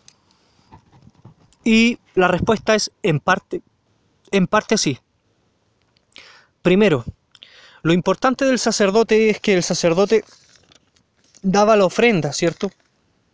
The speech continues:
Era una ofrenda delante del Señor por distintas cosas, por agradecimiento,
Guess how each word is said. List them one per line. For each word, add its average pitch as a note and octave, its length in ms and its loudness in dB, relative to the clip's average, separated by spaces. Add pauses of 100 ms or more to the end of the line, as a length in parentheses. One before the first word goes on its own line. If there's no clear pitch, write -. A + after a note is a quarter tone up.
(760)
Era G#3 360 2 (320)
una F3+ 200 0
ofrenda G#3 400 2
delante F#3+ 320 0
del F#3 120 0
Señor G#3 340 0
por G3 180 -2
distintas F#3 420 -4
cosas, G3+ 280 -2
por F3+ 160 -2
agradecimiento, E3+ 920 0